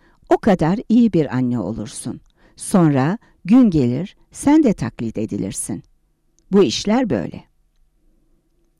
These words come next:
Otuz altıncı hafta. Şatoya gitmeye devam ediyorum.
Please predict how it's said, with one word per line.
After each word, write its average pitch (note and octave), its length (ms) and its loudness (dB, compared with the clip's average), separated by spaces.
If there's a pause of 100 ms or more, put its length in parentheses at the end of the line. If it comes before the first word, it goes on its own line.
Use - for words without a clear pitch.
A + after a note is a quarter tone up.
(120)
Otuz F3 260 -4
altıncı C#3 460 -4
hafta. B2+ 400 -8 (520)
Şatoya F3+ 460 2
gitmeye D#3+ 480 -2
devam B2 360 -2
ediyorum. A#2 460 -6